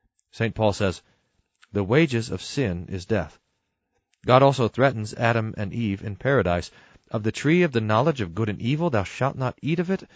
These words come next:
for in the day thou eatest thereof thou shalt surely die." On account of our sins, the law of God pronounces such a severe sentence on us all, and delivers us unto death.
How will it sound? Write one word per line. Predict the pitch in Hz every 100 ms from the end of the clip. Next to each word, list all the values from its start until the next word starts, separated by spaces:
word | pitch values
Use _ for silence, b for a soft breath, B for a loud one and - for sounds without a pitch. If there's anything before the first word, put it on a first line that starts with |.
| b b b _
for | - 117
in | 117 110
the |
day | 87 110 143 175
thou | 127 135 139
eatest | - 143 151 - - 90
thereof | 123 110 151 160 117
thou | 117 135
shalt | - 117 110
surely | - 120 120 117 113
die." | 98 92 73 - _ _ _ _ _ _ _ _ _ _ -
On | - 104
account | - 117
of | 98
our | 90
sins, | - 135 120 - b b b b
the | 98
law | 98 123 151
of | 92
God | 95 107
pronounces | - 95 104 110 98 -
such | - 131
a | 113
severe | 101 104 135
sentence | - 127 127 92 -
on | - 95
us | 87
all, | - 117 101
and | 107 98
delivers | 90 98 131 131 117
us | 107
unto | 101 92
death. | 82 107 87